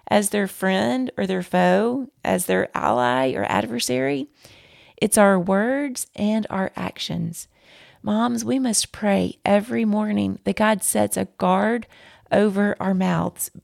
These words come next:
because we're weak. But in our weakness, God can be strong. So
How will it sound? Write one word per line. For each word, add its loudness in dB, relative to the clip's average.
because -6
we're -4
weak. -6
But 4
in 4
our 4
weakness, -4
God -2
can -2
be -4
strong. -8
So 2